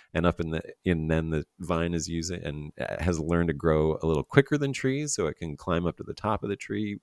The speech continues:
as the tree is growing and stay up there in the canopy of the tree to get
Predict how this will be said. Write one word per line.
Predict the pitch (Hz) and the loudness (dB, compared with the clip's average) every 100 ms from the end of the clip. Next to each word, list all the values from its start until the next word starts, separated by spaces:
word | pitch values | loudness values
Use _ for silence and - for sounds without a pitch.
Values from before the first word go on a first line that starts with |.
| _ - | _ -2
as | 78 82 | 2 2
the | 82 | 0
tree | - 90 | -4 -4
is | 80 | -4
growing | - 78 87 104 92 | -2 -2 0 -2 -4
and | 73 | -6
stay | - 82 76 | -2 0 0
up | 85 - | -2 -2
there | 110 104 | -2 0
in | 82 | -2
the | 73 | -6
canopy | - 92 87 85 87 | -6 -4 -2 -2 -4
of | 78 | -4
the | 78 | -6
tree | - 95 107 104 | -8 -6 -4 -6
to | - | -6
get | - | -6